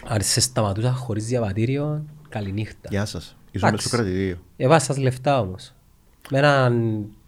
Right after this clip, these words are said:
Speaker 1: τριάντα δολάρια ευκάλεστε.
Speaker 2: Ναι, εν και λαλό, αλλά, ε, πάλι, εν ταλαιπωρία, ποιον να πιάσεις.
Speaker 1: Και φάση, ρε, δεν ξέρεις τι είναι τις καταστάσεις.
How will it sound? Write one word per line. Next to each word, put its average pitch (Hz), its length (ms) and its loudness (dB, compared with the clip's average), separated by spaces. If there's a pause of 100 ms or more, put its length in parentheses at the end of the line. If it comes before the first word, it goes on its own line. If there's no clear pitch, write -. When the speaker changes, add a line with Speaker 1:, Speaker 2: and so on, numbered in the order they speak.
Speaker 1:
τριάντα 143 260 4
δολάρια 127 280 4
ευκάλεστε. 123 460 -2
Speaker 2:
Ναι, 131 120 8
εν 156 180 4
και 139 120 0
λαλό, 117 320 0
αλλά, 101 180 0
ε, 131 440 0 (460)
πάλι, 143 220 2
εν 110 140 2
ταλαιπωρία, 117 720 2
ποιον 127 140 0
να 117 100 0
πιάσεις. 147 580 0
Speaker 1:
Και - 120 -6
φάση, 185 320 -4
ρε, 98 80 -4
δεν 113 140 -6
ξέρεις - 260 -4
τι - 80 -10
είναι 92 100 -6
τις 87 100 -12
καταστάσεις. 90 680 -12